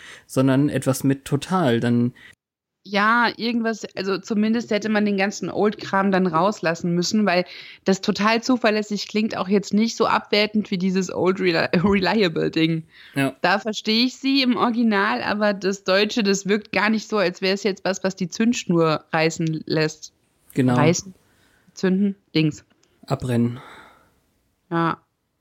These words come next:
Speaker 1: Ja, das, also das ist irgendwie ein bisschen komisch. Also sie sind zwar relativ nah dran am Original, aber gleichzeitig so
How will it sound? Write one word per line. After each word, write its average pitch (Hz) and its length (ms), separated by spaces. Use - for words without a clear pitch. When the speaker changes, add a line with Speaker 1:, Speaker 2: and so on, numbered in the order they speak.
Speaker 1:
Ja, 123 240
das, 123 240
also 127 300
das 165 220
ist 147 120
irgendwie 135 400
ein 123 80
bisschen 113 600
komisch. 110 420
Also 135 440
sie 139 220
sind 160 300
zwar 139 320
relativ 127 560
nah 120 220
dran 156 400
am 147 160
Original, 135 640
aber 123 240
gleichzeitig 131 720
so 131 340